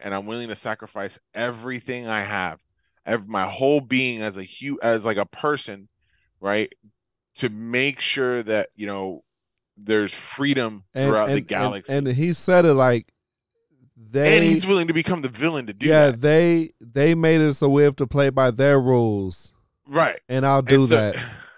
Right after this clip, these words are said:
Speaker 1: Right.
Speaker 2: And he
Speaker 1: And
Speaker 2: said,
Speaker 1: he's
Speaker 2: "I'm not, I'm not gonna live to reap the fruits, but I'll do the work."
Speaker 1: Right. And he'll never be allowed in that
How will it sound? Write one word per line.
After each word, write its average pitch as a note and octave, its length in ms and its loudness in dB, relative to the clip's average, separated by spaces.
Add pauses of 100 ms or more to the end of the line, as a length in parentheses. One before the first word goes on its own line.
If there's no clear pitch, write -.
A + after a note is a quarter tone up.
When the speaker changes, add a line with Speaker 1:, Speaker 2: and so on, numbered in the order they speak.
(580)
Speaker 1:
Right. A#2+ 240 0
Speaker 2:
And C#3+ 100 2
he E3 60 4
Speaker 1:
And E3 100 2
Speaker 2:
said, F3+ 300 6
Speaker 1:
he's - 160 -8 (320)
Speaker 2:
"I'm D3+ 140 0
not, F#3 200 4
I'm E3 120 -2
not F#3+ 160 2
gonna F3+ 240 4
live D3+ 520 4 (500)
to C3+ 120 -4
reap D#3 260 4
the C3+ 120 -4
fruits, - 640 -2 (1000)
but C#3 200 0
I'll C#3 180 4
do C#3+ 200 2
the B2 100 2
work." A#2 480 2 (560)
Speaker 1:
Right. A#2+ 240 0 (240)
And E3 340 -2 (360)
he'll D#3+ 480 -4
never D#3 360 -6
be D3 180 -8
allowed B2 640 -4
in A#2 200 -10
that A2+ 260 -4